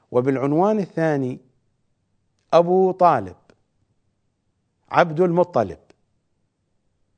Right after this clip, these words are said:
صلوات الله عليهما، وبنحو موجز أبو طالب عبد المطلب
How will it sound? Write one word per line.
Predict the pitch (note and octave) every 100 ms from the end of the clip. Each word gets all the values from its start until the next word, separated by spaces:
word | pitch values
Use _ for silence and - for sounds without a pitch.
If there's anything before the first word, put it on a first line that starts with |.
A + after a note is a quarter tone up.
| -
صلوات | C3+ C#3+ D#3 E3 E3
الله | F3 D3 B2 A2
عليهما، | A2+ A2+ G2 G#2 - _ _ _ _ _ _ _ _ _ _ _ _ _ _ _ _ _ _ _ _ -
وبنحو | C#3 F3 A3 - G3+
موجز | F#3 G3 C#3+ D#3 D3 - _ _ _ _ _ _ _ _ _ _ -
أبو | G#3 A#3+
طالب | A3+ G3 D#3+ C#3 C#3 - _ _ _ _ _ _ _ _ -
عبد | - G#3 G#3
المطلب | A3 F#3+ F#3+ D#3 D#3